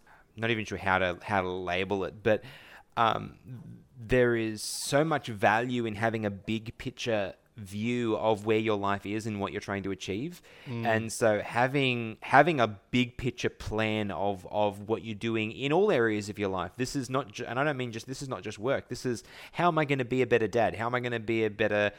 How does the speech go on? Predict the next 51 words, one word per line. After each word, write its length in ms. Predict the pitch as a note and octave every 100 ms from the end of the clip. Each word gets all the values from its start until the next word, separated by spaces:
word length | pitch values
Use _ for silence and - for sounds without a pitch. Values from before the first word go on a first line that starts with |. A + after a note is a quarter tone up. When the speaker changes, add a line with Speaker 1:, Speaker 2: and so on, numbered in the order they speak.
| -
Speaker 1:
friend 460 | - - C3+ A2+ G2+
or, 200 | G2+ G#2+ -
b-, 180 | A2 C3+ C#3
you 160 | B2+
know, 40 | G#2+
better 220 | C3 A#2+
this 180 | C3 A#2+
or 40 |
better 180 | G#2+ G#2+
that? 160 | A#2
Like, 120 | F2+ F#2+
have 320 | C3+ C#3+ A#2+
big 220 | C#3 C#3
picture 580 | C#3+ C3 - A#2 A2+ - - -
ideas 540 | A#2 G#2+ A2+ A2 G#2
of 220 | A2+ G#2 - - -
the 80 | B2
narrative, 720 | A2 G#2+ B2 C#3+ C#3 G#2+ E2+
the 60 | G#2+
story, 520 | - - C#3+ C3 F#2
telling, 280 | - E3 D3
there's, 200 | C3+ F#2
there's 200 | G#2 G#2
the 60 | F2+
word 180 | E2+
I'm 60 | E2+
looking 200 | F2+ E2+
for, 200 | - D#2
story, 340 | - C3+ B2
being 280 | F2+ A#2+ A#2+
able 220 | B2+ C#3+
to 100 | C#3+ -
tell 160 | B2
the 80 | A2+
story 520 | - - A#2 B2 A#2+
of 340 | F2+ G#2+ G#2 - -
who 120 | B2+
you 400 | F3+ F3+ D#3+ A#2+
are 260 | G2+ F#2+ G#2 - - _
from 600 | - - C3 A2+ A2 G#2+ - _
past 580 | - B2 C3+ - - -
to 120 | B2
where 120 | A#2
you 220 | A#2 G#2+
are 100 | G#2
now 380 | G#2 G#2 A2 G2+
and 180 | D#2 G2+
to 80 | G2+
where 120 | G#2
you're 160 | F2+
going. 440 | F#2 G2 G#2 E2